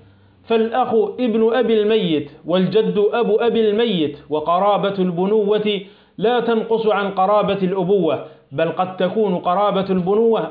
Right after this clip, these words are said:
أقوى من قرابة الأبوة، لأن جهة البنوة مقدمة على جهة الأبوة في التعصيب. ومن أدلتهم كذلك أن الابن يعصب البنت،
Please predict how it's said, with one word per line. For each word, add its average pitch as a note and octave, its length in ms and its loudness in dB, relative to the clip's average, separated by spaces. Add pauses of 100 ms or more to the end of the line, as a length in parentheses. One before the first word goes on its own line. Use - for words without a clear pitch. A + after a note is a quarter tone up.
(100)
أقوى A3+ 400 0
من G#3 180 0
قرابة F#3 500 0
الأبوة، F3+ 680 0 (280)
لأن D#3 320 -4
جهة F3+ 260 0
البنوة F#3+ 680 0 (340)
مقدمة F3 560 -2
على F3 280 -2
جهة F#3 280 -2
الأبوة F#3+ 420 -2
في A#3 100 -2
التعصيب. C#3+ 460 -4 (1600)
ومن D#3+ 300 -2
أدلتهم F#3 500 -2
كذلك A3+ 460 -2 (640)
أن A#3+ 240 2 (520)
الابن G#3+ 440 -2
يعصب G3+ 680 0
البنت، F3+ 380 -2